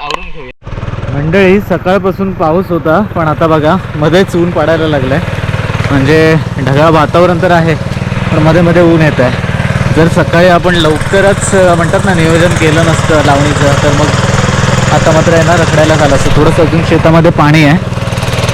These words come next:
इकडे आपली सगळी मदत करायला आलेली सगळीच आपली माणसं आहेत. चला बघा, हे दाढ आता काढून झाल्याच्या नंतर इकडे आपण पॉवर टिलरच्या साहाय्याने आहे ना, फोडून घेणार आहोत.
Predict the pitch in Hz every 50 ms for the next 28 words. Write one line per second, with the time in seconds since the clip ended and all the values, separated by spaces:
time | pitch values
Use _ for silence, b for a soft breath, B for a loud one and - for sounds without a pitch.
0 | - - - - - - - - - - - - - - 123 131 127 139 147 143
1 | 127 127 151 139 151 139 135 151 151 151 147 - - - - - - - - -
2 | - - - - - - - - - - - - - - - - - - - -
3 | 143 143 160 160 - 170 156 156 156 156 156 147 143 147 147 151 151 147 151 135
4 | 147 151 147 147 131 139 143 139 139 135 127 - - 135 131 160 - - - -
5 | - - - - - - - - - - - - - - - - - - - -
6 | - - 143 135 139 127 - - - - - - - - - - - - - -
7 | - - - - - - - - - - - - - 120 - - 139 135 120 127
8 | 123 127 131 131 127 139 135 143 143 151 143 123 151 151 - 151 135 139 151 156
9 | 151 147 147 151 147 165 160 151 - 160 - - - 156 156 147 139 156 165 190
10 | 202 - - 147 139 139 151 156 147 156 156 151 156 147 135 170 165 - - 147
11 | 151 151 151 151 151 143 143 151 180 185 - 170 160 160 156 151 139 135 135 131
12 | 123 120 120